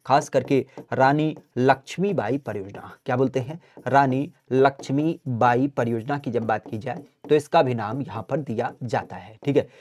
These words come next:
तो रानी लक्ष्मीबाई परियोजना, माता टीला परियोजना ये प्रमुख रूप से मिलता है। लेकिन राजघाट बांध परियोजना की जब बात की जाए जो झांसी में स्थित है, तो इससे लाभान्वित कौन होता है, तो खासा ध्यान रखिएगा मध्य प्रदेश, क्योंकि नदी जो निकलती है बेतवा नदी,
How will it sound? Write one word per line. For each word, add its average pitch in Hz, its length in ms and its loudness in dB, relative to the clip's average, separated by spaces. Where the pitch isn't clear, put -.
तो 143 40 6
रानी 156 260 8
लक्ष्मीबाई 156 460 6
परियोजना, 147 400 2
माता 113 280 -6
टीला 120 220 -2
परियोजना 131 400 -2
ये 123 160 4
प्रमुख 143 340 -2
रूप 147 100 0
से 156 120 0
मिलता 131 320 -4
है। 170 160 -6
लेकिन 147 160 6
राजघाट 160 380 6
बांध 143 200 0
परियोजना 135 360 -2
की 147 100 -6
जब 123 160 2
बात 127 180 2
की 131 100 -4
जाए 127 180 0
जो 120 100 0
झांसी 113 380 0
में 127 100 2
स्थित - 280 -8
है, 139 100 -6
तो 170 60 4
इससे 170 180 4
लाभान्वित 139 540 4
कौन 143 160 -2
होता 139 240 -6
है, 151 80 -6
तो - 100 -18
खासा 117 280 -6
ध्यान 123 160 -4
रखिएगा 127 280 -8
मध्य 113 240 -8
प्रदेश, - 360 -14
क्योंकि 160 180 6
नदी 165 280 2
जो 190 120 4
निकलती 117 420 -2
है 131 160 -2
बेतवा 147 300 4
नदी, 135 300 -2